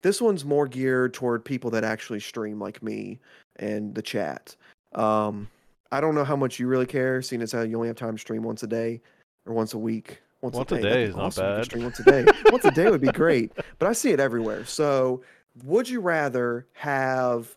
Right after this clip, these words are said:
Speaker 1: only, say, like, like, ten or fifteen viewers, but those ten or fifteen viewers on your stream are just popping off and just, they're super
Speaker 2: Mm.
Speaker 1: active and chatting,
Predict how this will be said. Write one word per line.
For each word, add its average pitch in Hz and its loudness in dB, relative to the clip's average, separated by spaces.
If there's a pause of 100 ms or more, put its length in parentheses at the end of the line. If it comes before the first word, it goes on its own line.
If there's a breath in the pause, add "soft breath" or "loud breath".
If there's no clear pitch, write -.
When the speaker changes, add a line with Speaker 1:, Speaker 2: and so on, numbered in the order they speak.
Speaker 1:
only, 147 -2
say, 131 -2 (260)
like, 117 -4 (600)
like, 139 -2
ten 165 -2
or 160 2
fifteen 156 -4
viewers, 120 -2 (260 loud breath)
but - -2
those 160 0
ten 175 -2
or 160 0
fifteen 147 -4
viewers 135 0
on 123 0
your 123 -2
stream 117 -6
are 120 -4
just 117 -6
popping 143 -2
off 120 2
and 117 -4
just, 117 -2 (220 loud breath)
they're 120 -6
super 165 -2
Speaker 2:
Mm. - -10
Speaker 1:
active 127 -2
and 117 -6
chatting, 117 -2